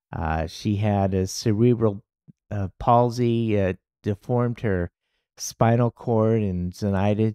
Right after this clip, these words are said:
was able to walk, yet it was with a lot of difficulty. One thing about Zenaida, though,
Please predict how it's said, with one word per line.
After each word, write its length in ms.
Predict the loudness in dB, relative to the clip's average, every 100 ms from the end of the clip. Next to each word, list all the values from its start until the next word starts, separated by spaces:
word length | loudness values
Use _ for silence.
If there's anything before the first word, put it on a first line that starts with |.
| -2
was 240 | -2 2
able 260 | 4 4 2
to 180 | 2 4
walk, 380 | 6 6 4 0
yet 400 | -2 2 2 2 -2
it 160 | -4 -2
was 240 | -4 -2
with 240 | -4 -4 _ -8
a 60 | -6
lot 320 | -2 -2 -4
of 120 | -8 -10 _ _
difficulty. 840 | -6 -6 -8 -10 -12 -10 -14 -14 -16 _ _ _ _ _ _ _ _ _ _ _ _ -2
One 260 | 2 2
thing 300 | 2 2 2
about 320 | 2 0 0
Zenaida, 640 | -4 -2 -2 -2 -2 -4 -6
though, 460 | -6 -6 -6 -10